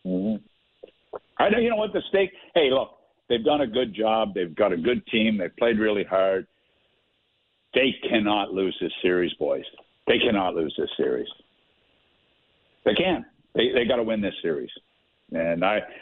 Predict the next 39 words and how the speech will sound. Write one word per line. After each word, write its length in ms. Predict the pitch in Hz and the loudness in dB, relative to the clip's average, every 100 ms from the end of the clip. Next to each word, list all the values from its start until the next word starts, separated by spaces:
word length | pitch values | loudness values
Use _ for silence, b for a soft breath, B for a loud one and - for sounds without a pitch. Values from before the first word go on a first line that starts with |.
| B | B
whether 240 | 123 131 123 | 2 4 2
they 160 | 113 - | 0 -2
survive 400 | 101 101 113 101 | -2 2 2 0
or 40 | |
not, 200 | 107 104 | 0 0
I 100 | 101 | 0
don't 200 | 117 104 - | 0 -2 -4
care 240 | 101 104 120 | 0 2 2
whether 260 | 120 120 | 0 0
they 160 | 117 117 - | -2 -2 -2
survive 420 | 110 107 117 120 | -2 0 2 0
or 60 | 117 | -4
not. 280 | 110 123 135 _ b b b - - - | -2 -2 -4 _ b b b -20 -20 0
I, 120 | 120 | 0
ke-, 260 | 120 - 170 147 | 2 -2 -2 0
I 100 | 143 | 2
mean, 220 | 135 139 | 2 2
I, 220 | 139 151 147 123 | 0 -2 -2 -2
I 60 | 131 - | -2 0
think 220 | 156 117 | 0 2
the 80 | 107 | 2
Leafs 360 | 107 117 101 76 73 _ - _ _ _ 110 | 2 0 -2 -8 -18 _ -20 _ _ _ -2
deserve 540 | 101 87 110 110 80 | 0 2 2 0 -2
to 80 | 87 | -4
win, 480 | 82 92 90 80 82 | -2 0 0 -2 -4
and 460 | 85 85 82 78 76 - _ _ _ - | 0 0 0 -2 -4 -10 _ _ _ 0
it, 240 | 120 123 | 0 2
it'll 320 | 147 143 101 | 0 0 0
be 140 | 110 101 | 0 0
a 60 | - - | -2 -2
sin 160 | 104 | -2
if 100 | 87 82 | -2 -2
they 120 | 78 | -2
don't 260 | 82 80 | 0 0
win 240 | 73 78 76 | -2 -4 -4
this 180 | 69 67 - | -6 -4 0
series 280 | 85 82 78 | 0 0 0
with 160 | 98 90 - - _ _ | -2 -2 -8 -20 _ _
a 80 | - | -6